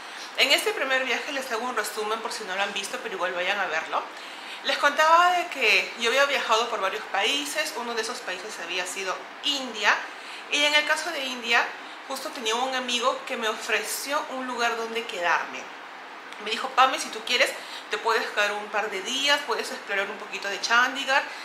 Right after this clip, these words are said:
de esa parte de Punjab, y de ahí puedes continuar tu ruta". Entonces yo acepté esa invitación porque me dijo que el lugar, o sea, donde me iban a dar,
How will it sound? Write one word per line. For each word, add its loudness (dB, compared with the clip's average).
de -2
esa -4
parte 0
de -2
Punjab, 2
y 2
de 0
ahí 2
puedes -2
continuar -2
tu -8
ruta". -6
Entonces -4
yo 8
acepté 2
esa 2
invitación -2
porque -2
me -6
dijo -4
que -6
el -4
lugar, 2
o -6
sea, -8
donde -6
me -8
iban 4
a 2
dar, 2